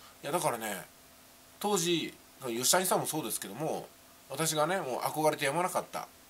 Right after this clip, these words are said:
ネオヒルズの人たちも私の動画を何本か見てくださったということもね、聞かされて、あの、少ないアクセス、アクセスの中でもね、ああ、大物が見てくれてんだなというところで、ちょっと誇らしいところありましたよね。そういうのも込みで、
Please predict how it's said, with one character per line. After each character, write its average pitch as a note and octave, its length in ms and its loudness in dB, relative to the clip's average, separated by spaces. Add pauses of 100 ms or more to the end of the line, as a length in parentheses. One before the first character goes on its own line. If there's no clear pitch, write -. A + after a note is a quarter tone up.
(140)
ネ C3 100 -2
オ B2 80 -2
ヒ B2+ 80 -2
ル A2+ 80 -2
ズ G2+ 140 -6
の D3 160 0
人 A#2 180 -6
た G2+ 80 -2
ち A2+ 100 -8
も C#3+ 140 -2
私 D#3+ 220 -2
の E3 100 -4
動 D#3+ 160 -2
画 D3+ 100 0
を C#3+ 60 0
何 F3+ 160 2
本 A#2 120 -4
か - 60 -8
見 D3+ 120 -6
て D#3 80 -6
く G#2+ 60 -6
だ F2+ 100 -6
さ - 100 -6
っ - 60 -20
た - 160 -12 (160)
と A#2+ 80 -6
い - 20 -2
う - 40 -4
こ G#2+ 80 -8
と F#2+ 100 -10
も F2 80 -12
ね、 A#2 160 -10 (240)
聞 - 120 -6
か A#2 80 -2
さ F#2+ 120 -2
れ F#2 80 -8
て、 - 320 -2 (560)
あ G2 40 -6
の、 F#2 220 -6
少 - 220 2
な A3 120 8
い C#3+ 40 6
ア B2 60 2
ク C3 120 -2
セ - 0 -
ス、 - 300 2
ア E3+ 80 -2
ク - 80 -4
セ D3+ 60 -2
ス C3 140 0
の C3+ 60 -10
中 C#3 220 -2
で F2+ 100 -8
も F2 120 -12
ね、 G2+ 180 -10 (520)
あ C3 300 -2
あ、 - 40 -14 (300)
大 D3+ 120 0
物 E3 180 2
が E3 80 0
見 F3+ 100 2
て - 80 -8
く A#2 80 -4
れ G#2+ 60 -4
て D3 100 -8
ん D3+ 60 -10
だ G#2 100 -8
な A#2 140 -2
と - 120 -10
い - 20 -14
う - 20 -16
と - 60 -14
こ F2+ 120 -12
ろ - 60 -10
で、 - 240 -6
ち - 80 -2
ょ F3+ 40 -2
っ - 20 -2
と - 60 -6
誇 C3+ 220 -8
ら G3+ 60 -2
し - 140 0
い - 20 -10
と - 80 -8
こ - 80 -8
ろ E3+ 60 -8
あ - 20 -10
り F3 60 -12
ま E3 100 -16
し - 80 -10
た - 60 -14
よ - 60 -18
ね。 - 60 -16 (920)
そ G3+ 160 0
う - 20 0
い A#3+ 40 -2
う - 20 -8
の G#3 60 -2
も A#2 260 -4
込 D3+ 140 -8
み C3 80 -6
で、 A2 260 -2